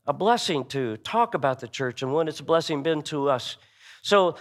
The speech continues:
and then next week, we're gonna talk about our love for small groups. And then the third Sunday, our love for serving in the ministry and our love for mentoring others and, uh, going into discipleship on the last Sunday.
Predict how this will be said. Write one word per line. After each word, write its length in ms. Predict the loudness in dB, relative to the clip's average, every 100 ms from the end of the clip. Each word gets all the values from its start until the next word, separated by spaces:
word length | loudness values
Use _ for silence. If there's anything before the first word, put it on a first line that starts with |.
| 2
and 220 | 4 6
then 160 | 6 6
next 280 | 4 2
week, 220 | 2 2 2
we're 100 | 2
gonna 140 | 2
talk 220 | 0 0
about 320 | 4 8 8
our 120 | 6 6
love 220 | 4 4
for 140 | 0
small 360 | -2 4 6 6
groups. 420 | 4 2 0 -2
And 120 | 0
then 140 | 2 0
the 100 | 0
third 280 | 2 0
Sunday, 300 | 2 2 4
our 160 | 6 6
love 200 | 6 4
for 160 | 0 -2
serving 420 | 0 0 0 2
in 120 | 2
the 80 | 2
ministry 580 | 0 0 -2 -2 -4 -4 _ _ _ _ _ _ _ _
and 100 | 2
our 100 | 6
love 260 | 8 6 4
for 180 | 2 2
mentoring 580 | 4 2 2 0 2 4
others 520 | 4 4 2 0 -4 -12 _ _ 0
and, 360 | 4 4 2
uh, 380 | 4 4 4 0 -4
going 280 | 0 2 4
into 280 | 2 0 -2
discipleship 840 | -2 0 2 2 0 -4 -2 -2 0
on 160 | 2 2
the 120 | 2
last 360 | 4 4 2
Sunday. 500 | 2 2 4 0 -2